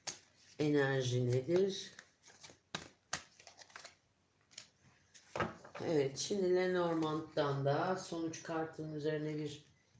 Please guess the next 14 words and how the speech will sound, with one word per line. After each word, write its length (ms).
kehanet 640
kartı 420
çekelim. 840
Verdiği 720
Mayıs 360
sonuna 320
kadar 240
olan 360
olası 380
sonuca 640
hangi 720
içeriği 480
yüklüyor 580
Lenormand? 720